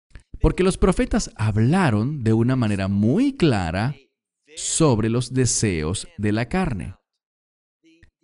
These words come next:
La principal responsabilidad de los profetas,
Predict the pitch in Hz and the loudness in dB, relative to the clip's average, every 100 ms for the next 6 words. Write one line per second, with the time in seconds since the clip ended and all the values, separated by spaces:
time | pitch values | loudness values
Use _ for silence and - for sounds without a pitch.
0 | - 180 196 220 214 226 208 262 277 262 | 0 0 4 4 4 0 -2 -2 0 0
1 | 165 - 117 107 98 98 95 98 101 85 | -2 0 0 0 0 0 0 0 -2 -2
2 | 82 90 - - 170 160 98 - 92 - | -4 -4 -2 -2 -2 -2 -4 -4 -8 -8